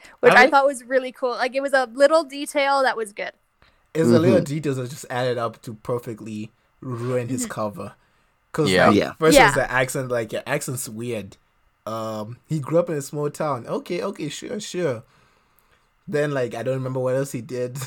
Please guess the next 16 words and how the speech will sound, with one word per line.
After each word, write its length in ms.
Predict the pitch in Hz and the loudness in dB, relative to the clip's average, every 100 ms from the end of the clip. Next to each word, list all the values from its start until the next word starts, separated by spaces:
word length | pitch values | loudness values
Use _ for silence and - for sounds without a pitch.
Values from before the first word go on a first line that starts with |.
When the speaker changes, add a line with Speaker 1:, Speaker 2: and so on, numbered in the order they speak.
| 165 | -8
Speaker 2:
<laughs> 160 | 117 | -8
Maybe, 260 | 127 135 151 | -4 -2 0
like, 200 | 123 117 | -2 -2
trying 180 | 135 123 | -4 -4
to 60 | |
be 100 | 113 | -6
super 280 | 123 - 113 | -8 -8 -8
aggressive, 340 | 113 117 123 110 | -8 -8 -10 -10
like, 220 | 107 - | -12 -14
"Hey, 300 | 110 123 127 | -10 -6 -4
you 120 | 110 | -6
need 200 | 113 120 | -10 -12
to 60 | 117 | -12
leave 260 | 110 117 | -12 -10
this 160 | 110 - | -10 -10
table." 460 | - 107 107 104 | -8 -8 -8 -10